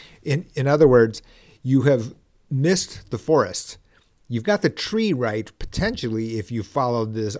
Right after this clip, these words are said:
article, which said that Roth I R A conversions are a good thing, and here's the rationale, and it looks attractive. But as soon as I introduce the A P T C,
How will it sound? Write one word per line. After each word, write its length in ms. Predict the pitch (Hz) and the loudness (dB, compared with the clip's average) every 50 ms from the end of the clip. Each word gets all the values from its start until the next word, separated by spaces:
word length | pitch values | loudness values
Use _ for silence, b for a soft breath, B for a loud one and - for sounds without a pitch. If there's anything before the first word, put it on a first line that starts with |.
| - | -4
article, 580 | - 156 180 165 135 - - 110 101 101 101 107 | -2 0 0 0 -2 -2 -6 -8 -6 -6 -8 -8
which 200 | 107 117 107 - | -8 -10 -10 -8
said 320 | - - 117 104 104 101 | -6 -6 -6 -6 -6 -6
that 160 | 110 110 110 | -6 -6 -6
Roth 320 | 113 110 110 113 110 - - - - _ _ _ _ _ - | -6 -4 -4 -4 -4 -4 -6 -10 -16 _ _ _ _ _ -14
I 220 | 135 131 117 113 110 | -10 -6 -6 -4 -4
R 140 | 107 110 | -4 -4
A 100 | 107 101 | -4 -6
conversions 580 | 92 - 107 101 95 104 104 101 95 107 104 101 | -6 -8 -10 -10 -8 -8 -8 -6 -8 -8 -8 -8
are 140 | 101 98 95 | -8 -8 -8
a 40 | 92 | -8
good 240 | 92 107 104 95 | -8 -8 -8 -10
thing, 480 | 92 - - 175 180 139 101 90 92 - b b b b | -10 -8 -4 -4 -2 -4 -4 -8 -14 -20 b b b b
and 160 | b 107 101 95 | b -10 -10 -6
here's 380 | - 120 113 107 104 98 98 | -4 -4 -2 -2 -4 -4 -6
the 260 | 113 110 107 110 - - 117 | -4 -4 -4 -6 -8 -10 -10
rationale, 680 | 117 113 107 101 95 - - 120 135 147 139 117 104 107 | -8 -8 -6 -6 -8 -8 -8 -6 -4 -4 -4 -4 -6 -8
and 180 | 107 104 110 | -10 -12 -12
it 60 | 110 | -10
looks 260 | 113 113 113 104 - - | -8 -8 -10 -8 -8 -10
attractive. 640 | 107 - - 151 156 151 147 - 104 92 90 - _ b b b b b b b b b b b b - | -10 -4 0 2 2 2 2 0 -8 -10 -12 -14 _ b b b b b b b b b b b b -2
But 180 | 120 135 131 | 0 0 0
as 200 | 143 131 113 - | 0 -2 -4 -6
soon 500 | - - - 170 190 202 202 190 175 156 - - | -8 -8 -6 -4 -4 -4 -4 -6 -8 -10 -10 -8
as 220 | 131 117 113 110 | -6 -6 -6 -6
I 260 | - 120 117 113 113 | -8 -8 -8 -6 -6
introduce 800 | 123 143 131 117 107 107 117 110 104 113 110 110 101 - - - _ b b b b | -8 -8 -8 -8 -6 -6 -6 -6 -4 -4 -4 -4 -4 -6 -10 -14 _ b b b b
the 140 | 123 117 113 | -6 -4 -2
A 140 | 110 107 101 | -2 -2 -4
P 200 | - 107 107 101 | -4 -8 -10 -10
T 240 | - - 110 110 101 | -8 -10 -10 -10 -8
C, 420 | - - 156 156 180 185 185 - | -4 -2 0 0 0 -2 -4 -10